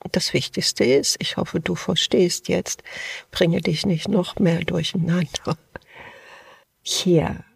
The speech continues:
in deinem Umfeld, kannst du Wunder bewirken.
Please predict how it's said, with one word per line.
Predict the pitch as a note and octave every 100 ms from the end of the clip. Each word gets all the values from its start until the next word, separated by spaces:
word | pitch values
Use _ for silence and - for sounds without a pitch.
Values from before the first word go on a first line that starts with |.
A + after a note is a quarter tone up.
| -
in | G3 F#3+
deinem | C#3 C#3 C3+ -
Umfeld, | D3+ - - - - - _ - - _ _
kannst | - E3 -
du | B3 A3
Wunder | D3+ C3+ -
bewirken. | - F3 - C#3 E3+ - - - E3+